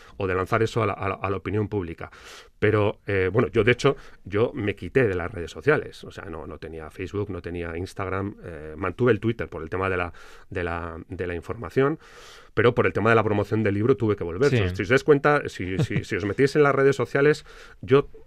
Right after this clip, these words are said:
Speaker 1: jamás publico nada, eh, de mi vida privada. Es decir, todo está relacionado con el libro. Y solo volví por el tema del libro, porque a día de hoy está claro que si no estás en las redes sociales no, no existes prácticamente,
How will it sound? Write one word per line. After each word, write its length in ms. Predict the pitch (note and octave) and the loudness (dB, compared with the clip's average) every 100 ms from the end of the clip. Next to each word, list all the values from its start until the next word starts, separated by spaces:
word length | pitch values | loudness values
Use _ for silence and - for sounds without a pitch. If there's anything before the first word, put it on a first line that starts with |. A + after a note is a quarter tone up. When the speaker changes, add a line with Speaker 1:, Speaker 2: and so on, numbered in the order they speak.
| - | -14
Speaker 1:
jamás 600 | - F2 A2 C#3+ - - - | -6 0 4 4 2 -6 -10
publico 380 | A#2 A2 C3 A#2+ | -6 -4 0 0
nada, 300 | B2+ C3 C3+ - - - - - - | 2 0 -4 -12 -20 -20 -20 -12 -4
eh, 240 | F#2+ F2+ | -2 -2
de 140 | F#2+ G#2+ | -2 0
mi 80 | |
vida 160 | G#2 A2 | 2 2
privada. 380 | F#2+ E2 D2 - - - - - | 0 -8 -12 -20 -20 -20 -20 -20
Es 80 | - | -16
decir, 200 | F2+ E2+ - | -14 -14 4
todo 320 | D#3 G#3 - | 4 4 -6
está 200 | - B2 | -8 -4
relacionado 480 | A#2 G#2+ G2+ G#2 G#2 | -2 -2 -2 -4 -2
con 160 | F#2 | -4
el 80 | F2 | -4
libro. 240 | E2+ E2 - - | -8 -10 -14 -12
Y 120 | G2+ | -8
solo 260 | - D3+ | 2 6
volví 360 | D#3 C3 C3+ F#3 - - - - - | 8 6 4 0 -4 -20 -20 -20 -8
por 140 | A2 F#2+ | -4 -4
el 80 | F#2 | -2
tema 180 | G2+ | 0
del 140 | G2+ F2+ | 0 0
libro, 260 | A2 C3+ | 2 2
porque 300 | C#3+ - G#2+ - | 0 -6 -10 -12
a 200 | - - | -16 -10
día 160 | E2+ | -8
de 80 | E2+ | -6
hoy 80 | F2+ | -6
está 180 | F2+ F2+ | -6 -8
claro 220 | F2 F#2 | -6 -6
que 80 | F2+ | -6
si 100 | - | -10
no 80 | E2+ | -10
estás 200 | - F2+ | -10 -8
en 40 | |
las 100 | E2+ | -8
redes 200 | F2 E2 | -6 -8
sociales 340 | E2 F#2 G2 | -8 -4 -2
no, 180 | F#2+ F#2+ D#2+ | -2 -2 -4
no 100 | F2+ | -6
existes 380 | - A2 F2+ | -4 -6 -6
prácticamente, 680 | - F#2+ G#2+ A2+ C3 C#3+ F3+ | -8 -8 -4 2 2 4 0